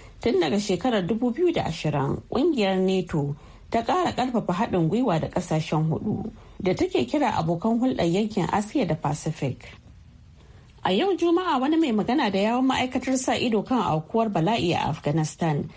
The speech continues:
ya faɗa wa kamfanin dillancin labaran Reuters cewa ƙasar ba ta da isassun kayayyakin da take bukata don jama'ar Afghanistan bayan bala'in girgizar ƙasa da ya faru. Muhammad Nasim Haqqani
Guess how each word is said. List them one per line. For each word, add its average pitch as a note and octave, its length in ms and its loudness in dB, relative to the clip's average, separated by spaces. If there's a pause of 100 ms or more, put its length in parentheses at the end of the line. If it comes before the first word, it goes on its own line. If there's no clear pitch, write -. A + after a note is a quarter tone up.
(320)
ya A3+ 180 2
faɗa B3+ 280 0
wa C4 160 0
kamfanin A3+ 460 0
dillancin A3+ 500 2
labaran D#3+ 500 2
Reuters A3+ 380 0
cewa D3 640 0 (460)
ƙasar C#4 360 0
ba C#4 160 2
ta C#4 100 -2
da A#3+ 80 0
isassun F3+ 520 0
kayayyakin G#3 560 0
da F#3+ 80 2
take E3 340 0
bukata D3 680 -2
don A3+ 180 2
jama'ar G3+ 320 0
Afghanistan D3+ 920 -2 (440)
bayan B3+ 340 2
bala'in G#3+ 420 2
girgizar D#3+ 440 0
ƙasa A3 320 0
da E3+ 80 2
ya D#3 140 2
faru. D3 580 -2 (600)
Muhammad G#3+ 540 2
Nasim G3 460 0
Haqqani D3+ 800 0